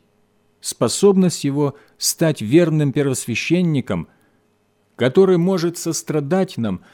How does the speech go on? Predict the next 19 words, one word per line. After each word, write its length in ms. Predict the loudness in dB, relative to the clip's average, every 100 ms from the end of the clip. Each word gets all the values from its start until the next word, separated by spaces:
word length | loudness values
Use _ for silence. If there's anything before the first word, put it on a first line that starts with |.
| _ -12
в 140 | -4
немощах 640 | 0 2 2 -2 -4 -4
наших. 560 | -2 -2 -2 -8 -16 _ _ _ _ _ _ _ _ _ _ _ _ _ _ _ _ _ _ _
В 120 | 0
особенности 720 | 2 4 6 6 4 0 -2
же 160 | -2 -2
пусть 500 | -2 -2 -2 -4 -16 -18 0
те 240 | 4 6
из 160 | 4 0
нас, 420 | 0 -2 -6 -14 _ _ _ _
чья 300 | -2 2 2
печаль 580 | 2 0 2 2 2 -2
рождена 600 | -4 -4 -4 -2 0 2
утратой 640 | 0 0 0 0 0 -2 -4 -10
живого 640 | -8 -4 -2 2 2 2
ощущения 760 | 0 -4 -6 -4 -2 0 0 0
любви 600 | 0 -2 -4 -2 -2 -4 -6
Отца 420 | -6 -4 0 0
нашего, 540 | 0 -4 -6 -8 -12